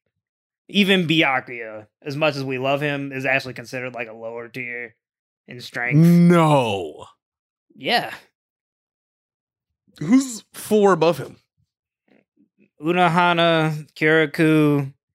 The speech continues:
Speaker 1: um, Jotaro. What's
Speaker 2: Unohana
Speaker 1: his name?
Speaker 2: never shows it. I don't like it.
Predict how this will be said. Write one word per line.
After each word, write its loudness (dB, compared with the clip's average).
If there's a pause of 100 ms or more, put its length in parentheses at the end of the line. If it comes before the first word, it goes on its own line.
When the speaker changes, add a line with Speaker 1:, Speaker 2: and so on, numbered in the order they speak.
(360)
Speaker 1:
um, -2 (720)
Jotaro. -2
What's 6
Speaker 2:
Unohana 2
Speaker 1:
his 4
name? 4
Speaker 2:
never 4
shows 2
it. -12 (160)
I 2
don't 2
like 0
it. -10